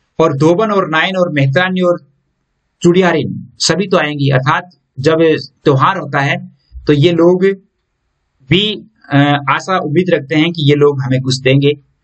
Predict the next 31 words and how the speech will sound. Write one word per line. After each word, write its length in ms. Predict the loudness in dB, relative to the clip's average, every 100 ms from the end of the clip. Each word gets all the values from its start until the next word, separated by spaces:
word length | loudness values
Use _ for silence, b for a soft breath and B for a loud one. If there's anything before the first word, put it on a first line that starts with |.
| _ _ _ _
सभी 360 | -2 0 -2
को 140 | 0 -2
सेवैयां 420 | 0 0 0 -2
चाहिए 360 | 0 0 2 0
और 260 | 0 -2
थोड़ा 280 | 0 0 0
किसी 540 | -4 -6 -2 -2 -4 _ _ _ _ _
की 80 | 0
आंखों 380 | 0 -2 -2 0
को 60 |
लगता 340 | 2 2 0 -2
नहीं, 240 | -4 -6 -10 _ -2
किस 160 | -2
किस 160 | -2 -4
को 340 | 2 2 2
से 160 | 0 2
मुंह 200 | 2 2
चुराऊंगी? 540 | 2 0 0 -6 -10 -16 _ _ 0
और 220 | 2 4
मुंह 240 | 2 0
चुराए 280 | 0 0 0
क्यों? 360 | -2 -2 -4 -6
साल 300 | -4 -2 -2
भर 180 | -2 -2
का 80 | -2
त्योहार 460 | -4 -4 -2 0 0
है, 400 | 0 0 -2 -8 b b b 0
जिंदगी 420 | 0 2 2 0
खैरियत 360 | 0 0 0
से 200 | 0 0
रहे, 240 | 0 0